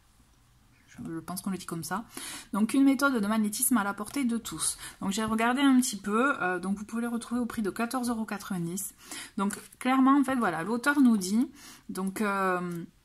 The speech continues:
que même si on, enfin, on a tous de l'énergie en nous, on peut tous utiliser l'énergie de nos mains, voilà. Et donc, il faut savoir comment.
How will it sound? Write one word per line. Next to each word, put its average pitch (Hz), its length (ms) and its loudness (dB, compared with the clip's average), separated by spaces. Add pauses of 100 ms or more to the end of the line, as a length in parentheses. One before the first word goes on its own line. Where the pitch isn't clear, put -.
(1000)
que - 80 -8
même 247 240 2
si 294 420 2 (1160)
on, 202 300 -2
enfin, - 180 -4
on 208 60 0
a 208 100 4
tous 254 220 0
de 254 60 2
l'énergie 220 420 2
en 226 80 4
nous, 240 240 6
on 196 80 -2
peut 208 160 -2
tous 285 300 -2
utiliser 208 420 -4
l'énergie 202 460 2
de 208 160 4
nos 185 120 -2
mains, 190 360 -2
voilà. 170 240 -2 (420)
Et 196 80 2
donc, 240 240 4
il 220 60 -4
faut 226 100 -2
savoir 233 360 0
comment. 196 380 4